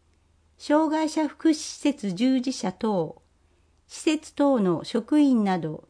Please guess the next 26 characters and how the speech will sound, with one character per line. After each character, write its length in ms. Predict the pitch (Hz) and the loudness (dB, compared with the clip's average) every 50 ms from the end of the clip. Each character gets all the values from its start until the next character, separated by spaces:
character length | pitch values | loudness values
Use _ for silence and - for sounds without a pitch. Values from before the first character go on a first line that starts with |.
| _ - | _ -4
に 140 | 226 226 226 | 0 0 0
よ 120 | 214 208 | 0 0
る 80 | 202 202 | -2 -2
虐 160 | 170 185 185 185 - - - | -2 -4 -4 -6 -8 -12 -8
待、 320 | - 170 160 147 143 156 - _ _ _ _ _ _ _ _ _ _ _ _ _ _ _ _ _ _ _ _ _ _ _ _ | -6 -6 -6 -6 -8 -10 -14 _ _ _ _ _ _ _ _ _ _ _ _ _ _ _ _ _ _ _ _ _ _ _ _
使 200 | - - - 254 | -10 -2 0 2
用 260 | 277 311 330 311 294 | 4 4 4 2 2
者、 340 | - - - 180 170 151 - - _ _ _ _ _ _ _ _ _ _ - | 0 -2 -4 -4 -4 -6 -8 -12 _ _ _ _ _ _ _ _ _ _ 0
勤 360 | - 302 320 311 311 302 311 | 4 6 8 10 10 8 8
務 20 | |
先 340 | 311 - 285 277 - 277 262 | 6 2 -2 -2 2 4 4
の 340 | 254 240 240 233 - - _ _ | 4 4 2 -2 -6 -10 _ _
事 160 | - 214 226 214 | -4 -2 0 2
業 240 | 269 311 320 302 | 4 4 4 6
主 300 | 285 240 220 - - - | 4 4 2 0 -2 -2
な 160 | 185 190 196 185 | 0 2 2 0
ど 280 | 165 165 160 - - _ _ _ | 0 -4 -6 -8 -12 _ _ _
に 140 | - 220 226 | -4 -2 0
よ 120 | 220 214 208 | 0 0 0
る 100 | 214 185 | -2 -2
虐 180 | 170 190 185 - - - | -2 -4 -4 -6 -10 -10
待、 320 | - 175 165 160 151 151 - _ _ _ _ _ _ _ _ _ _ _ _ _ _ _ _ _ _ _ _ _ _ _ _ _ _ _ | -6 -6 -4 -4 -6 -8 -10 _ _ _ _ _ _ _ _ _ _ _ _ _ _ _ _ _ _ _ _ _ _ _ _ _ _ _
そ 180 | - - 254 | -2 2 4
の 180 | 269 302 330 320 | 6 6 6 4
他、 300 | 330 - 196 170 151 - _ _ _ _ _ _ _ | 4 0 -2 -2 -4 -8 _ _ _ _ _ _ _
虐 260 | 196 220 226 233 - | -4 -4 -4 -4 -6